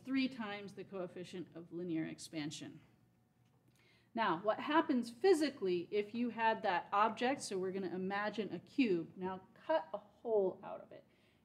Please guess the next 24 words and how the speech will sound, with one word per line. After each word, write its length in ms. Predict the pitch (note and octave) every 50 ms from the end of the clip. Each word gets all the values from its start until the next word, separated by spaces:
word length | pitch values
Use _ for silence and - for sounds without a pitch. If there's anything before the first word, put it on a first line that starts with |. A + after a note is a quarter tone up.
| _ -
If 220 | G3+ G3+ G3+ -
you 80 | G#3+ G#3 - -
cut 200 | E4 E4+ E4 C#4
the 60 | A#3+
hole 440 | A#3 - - E4+ F4 D4+ B3+ G#3+ G#3 -
out, 260 | - F#3+ F3+ F3 - -
a 60 | G3+
hole 280 | F#3 - E4 D#4 C4 G#3+
out 140 | F3+ E3+ F3
of 100 | F3 E3+
it, 140 | F#3 F#3 - - - - _ _ _ - F3
the 120 | E3+ G#3 G3+
whole 460 | G3+ - - - D4+ D#4 D#4 D4+ D4+ D4+ - - -
thing 400 | D4+ D4 C#4+ B3+ A3 G#3 F#3+ E3 -
expands. 840 | F3+ F3+ - - - - - G#3 G3 F3+ E3 E3 E3 - - - - - - - _ _ -
So 420 | - - D4 C4 A3+ F#3+ F3+ F3 -
if 180 | G3+ G3 F#3 -
you 100 | B3 A#3+
cut 220 | - - D4+ C#4
a 80 | A3+ G#3
hole 320 | G#3 - E4 E4 D4+ B3
out 180 | G#3+ F#3+ F#3 F3+
of 120 | F3 F3
it, 120 | F3+ -